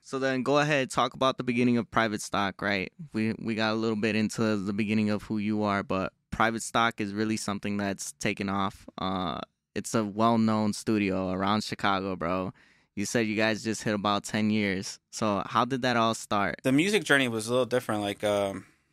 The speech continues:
Speaker 2: even though I loved it and I grew up in a recording studio too with my father, um, I thought it was too risky of a thing to kinda even pursue.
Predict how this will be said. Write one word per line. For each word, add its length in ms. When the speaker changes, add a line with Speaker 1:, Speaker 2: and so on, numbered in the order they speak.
Speaker 2:
even 220
though 100
I 120
loved 320
it 180
and 140
I 60
grew 180
up 100
in 80
a 60
recording 340
studio 300
too 240
with 80
my 120
father, 440
um, 400
I 60
thought 180
it 60
was 120
too 200
risky 460
of 120
a 60
thing 240
to 100
kinda 460
even 200
pursue. 440